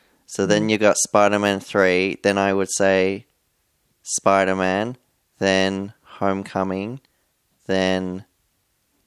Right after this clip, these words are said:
Speaker 1: Far From Home, then Spider-Man two.
Speaker 2: Yeah.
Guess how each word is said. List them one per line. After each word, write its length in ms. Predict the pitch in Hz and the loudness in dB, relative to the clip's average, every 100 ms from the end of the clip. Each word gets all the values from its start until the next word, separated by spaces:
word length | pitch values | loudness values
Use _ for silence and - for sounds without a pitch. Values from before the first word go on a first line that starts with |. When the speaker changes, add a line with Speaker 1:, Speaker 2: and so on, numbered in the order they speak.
| _ | _
Speaker 1:
Far 300 | - 98 98 | -2 0 0
From 240 | 98 95 | 0 -2
Home, 400 | 95 92 87 90 | 0 0 0 -4
then 200 | 90 87 | -6 -6
Spider-Man 540 | 87 - 87 82 80 80 | -6 -4 -4 -4 -10 -12
two. 300 | - 76 - | -12 -14 -12
Speaker 2:
Yeah. 340 | 165 151 143 | -12 -10 -12